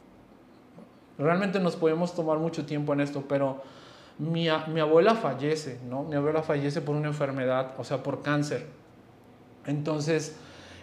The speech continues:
eh, realmente yo sí tenía todas las cartas como para yo guardar un rencor, ¿me explico? O sea, como mi abuela fallece como el dos mil más o menos, este, Y yo me voy, yo me vengo a, el dos mil siete para,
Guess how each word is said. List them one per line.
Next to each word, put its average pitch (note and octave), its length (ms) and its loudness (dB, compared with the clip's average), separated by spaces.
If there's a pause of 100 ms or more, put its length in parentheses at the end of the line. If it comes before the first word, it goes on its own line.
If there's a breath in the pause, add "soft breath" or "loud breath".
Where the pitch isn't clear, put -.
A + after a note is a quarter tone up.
eh, C#3+ 420 0
realmente F#3 500 4
yo F3 140 4
sí G3+ 120 -2
tenía E3+ 400 0
todas F3 240 4
las E3 180 0
cartas D3+ 460 -2
como D3 300 -2
para C3 220 0
yo C3+ 200 0
guardar C3+ 380 4
un C#3 120 0
rencor, C3 540 -2
¿me B2+ 80 -8
explico? C#3 500 -6
O C#3 80 -6
sea, C#3+ 160 -2
como D3+ 520 2 (240 loud breath)
mi C#3+ 100 0
abuela D#3+ 420 6
fallece D#3 500 -2
como D3+ 340 -2
el B2 420 -4
dos C3 280 -4
mil D3+ 260 -2
más B2+ 220 -4
o C#3 60 -4
menos, C#3+ 360 -4 (460 loud breath)
este, B2+ 760 -8 (640 loud breath)
Y D#3 800 -8 (340)
yo D3+ 140 0
me D3+ 140 2
voy, D3 300 4
yo D3+ 120 2
me D3+ 100 0
vengo C#3+ 380 4
a, C3 200 -2
el B2+ 200 -4
dos B2+ 220 -6
mil C3+ 160 -4
siete C3 320 -6
para, A#2+ 400 -6